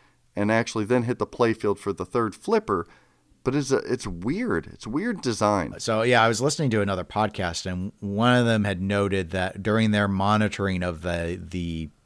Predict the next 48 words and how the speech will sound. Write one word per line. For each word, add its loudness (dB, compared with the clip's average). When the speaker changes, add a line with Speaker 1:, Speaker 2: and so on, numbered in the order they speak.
Speaker 2:
stream 2
uh, -4
I -2
think -2
the -2
one -2
that, -8
that -10
Dead 4
Flip -6
did -8
at -8
the -8
Speaker 1:
Mm-hmm. -2
Speaker 2:
arcade, 2
that, -4
like, -8
half 2
the -6
time -6
the -8
ball 0
was -6
actually -6
not -6
getting -2
fed -4
to -10
the -10
third -8
flipper, -4
it -6
was -8
going -6
all -4
the -8
way -6
around -10
because -6
of 2
Speaker 1:
Yes. 2
Speaker 2:
how, -6
how 2
the -8
shooter, 0
and -4
I 0
guess, -2